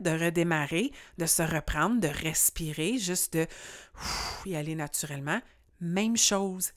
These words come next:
dans ta vie. Est-ce que tu pourrais profiter de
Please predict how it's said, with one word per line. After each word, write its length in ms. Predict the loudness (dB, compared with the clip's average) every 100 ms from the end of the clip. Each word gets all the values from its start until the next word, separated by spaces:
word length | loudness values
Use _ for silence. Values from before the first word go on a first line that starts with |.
| _ _
dans 180 | -4 -4
ta 160 | -2 -6
vie. 300 | -8 -12 -18 _
Est-ce 260 | -4 -2 0
que 180 | 2 2
tu 220 | 2 0
pourrais 520 | 0 -2 0 -2 -2 -10 _ _ _
profiter 640 | 4 4 2 -2 -4 -6 -6 -14 -20 -20 _ -4
de 300 | 0 0